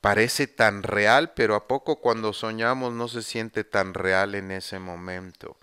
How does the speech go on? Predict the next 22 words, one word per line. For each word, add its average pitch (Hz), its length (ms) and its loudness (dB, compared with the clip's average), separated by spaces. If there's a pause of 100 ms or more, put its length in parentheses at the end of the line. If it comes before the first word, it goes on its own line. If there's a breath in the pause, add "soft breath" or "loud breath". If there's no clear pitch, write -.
(640 loud breath)
Son 107 220 -8
diferentes 113 880 0
dimensiones 104 1040 -6
y - 20 -6
estamos 113 520 -4
en 107 120 -6
la 98 140 0
dimensión 92 840 -6
de 107 140 -2
la 98 160 0
materia, 95 840 -4 (500 loud breath)
de 95 180 2
lo 92 180 0
físico. 107 760 -8
El 92 100 -4
espíritu 117 640 -8
baja 110 360 0
su 107 220 -8
vibración 98 960 -6 (480 loud breath)
para 95 280 4
realmente 107 760 -2
demostrar 92 1300 -4